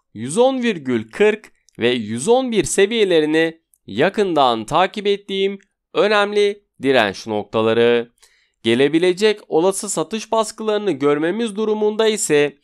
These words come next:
yüz dokuz virgül yirmi ve yüz sekiz virgül altmış seviyelerini yakından takip ettiğim,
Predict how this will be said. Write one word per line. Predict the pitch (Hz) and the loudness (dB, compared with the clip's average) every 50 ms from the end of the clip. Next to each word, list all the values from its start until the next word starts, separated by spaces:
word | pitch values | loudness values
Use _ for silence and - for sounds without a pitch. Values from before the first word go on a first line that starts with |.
| - _ _ _ _ _ - | -20 _ _ _ _ _ -10
yüz | 107 120 147 156 165 170 | -8 -6 -6 -6 0 0
dokuz | 196 190 196 - 262 254 226 220 | 0 0 2 -2 -4 -4 -4 0
virgül | 208 185 156 135 110 110 107 104 101 | 2 2 2 2 0 -2 -2 -2 -2
yirmi | 117 160 185 190 190 196 196 196 196 196 - _ _ _ _ _ | 0 2 2 2 2 2 0 0 0 -4 -8 _ _ _ _ _
ve | - 120 123 | 0 2 2
yüz | 214 196 95 110 151 170 156 | 2 0 -2 -6 -8 -6 -6
sekiz | - - 196 196 196 - 262 254 226 226 | -2 -2 -2 -2 -2 -4 -6 -6 -6 -6
virgül | 214 220 214 208 196 233 220 - - | -8 -8 -8 -6 -6 -4 -6 -6 -4
altmış | - - 160 165 - - 226 254 240 | -2 -2 -2 -2 -2 -4 -4 -4 -2
seviyelerini | - - - 175 143 127 123 113 110 110 113 113 120 135 147 151 156 156 - _ _ _ _ - | -2 -2 -2 0 2 2 2 4 4 2 2 2 2 2 2 2 2 0 -6 _ _ _ _ -6
yakından | 101 117 151 170 - 202 175 156 139 123 120 113 107 101 101 | -2 -2 -2 -2 -2 -4 -4 -2 0 2 2 2 0 -2 -4
takip | 95 135 151 165 165 - 190 180 | -4 -2 -2 -2 -2 -4 -2 -2
ettiğim, | 180 180 170 - - 180 180 180 175 180 180 | -2 -2 -2 -4 -6 -4 -2 -2 -2 -2 -6